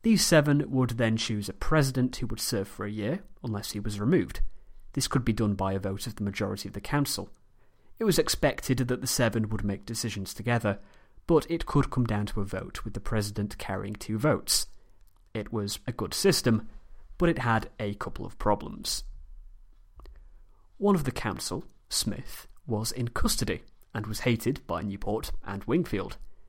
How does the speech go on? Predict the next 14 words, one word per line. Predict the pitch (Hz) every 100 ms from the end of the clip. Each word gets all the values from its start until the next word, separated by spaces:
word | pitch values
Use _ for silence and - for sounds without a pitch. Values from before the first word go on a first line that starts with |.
| - - 123
They | 127 127
wouldn't | 143 147 -
let | 110 101
him | 107
take | - - -
his | -
seat. | - 120 - - - - - _ _ _ -
In | 123
addition, | 165 202 - 190 - -
George | 117 98 -
Percy | - 117 110 - - -
and | 110 104 -
Gabriel | 104 101 98 117
Archer, | 151 - - 101